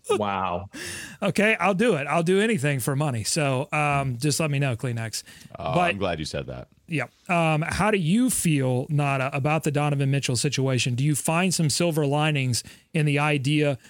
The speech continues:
Speaker 2: that the Hornets did not acquire Donovan Mitchell?
Speaker 1: This team was going to be ten regardless, and I,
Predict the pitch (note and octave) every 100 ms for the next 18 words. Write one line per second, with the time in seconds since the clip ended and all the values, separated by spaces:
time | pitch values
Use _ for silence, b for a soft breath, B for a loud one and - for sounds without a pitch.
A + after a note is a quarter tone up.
0 | B - C#3 C3+ D3 E3 D3 A#2 A#2 D#3+
1 | D3+ D3 C#3+ B2 - C#3+ C#3+ C3 A#2+ A#2
2 | A#2 A2+ A2+ G#2+ A2+ - _ _ _ _
3 | _ _ _ _ _ _ _ _ _ _
4 | _ _ _ - C3+ E3 - F#3 D3+ B2
5 | B2+ B2 A2+ A2 G#2 A2 F#2 E2 E2+ E2
6 | D2 - - - A#2+ A2+